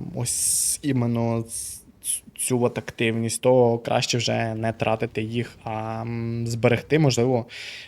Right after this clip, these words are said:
вони в наступному конструкторському бюро, м, дадуть щось цікавіше. Але якщо ви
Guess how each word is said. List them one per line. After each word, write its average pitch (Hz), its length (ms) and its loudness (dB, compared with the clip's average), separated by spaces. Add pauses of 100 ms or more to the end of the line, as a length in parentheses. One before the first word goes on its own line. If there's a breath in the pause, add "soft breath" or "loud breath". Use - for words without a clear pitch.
(100)
вони 120 260 6
в 117 220 0
наступному 120 720 0
конструкторському 113 880 -4
бюро, 117 580 4
м, 117 180 -4 (340)
дадуть 123 400 0
щось - 200 -2
цікавіше. 110 520 -2 (540 loud breath)
Але 113 140 6
якщо 120 280 6
ви 123 340 2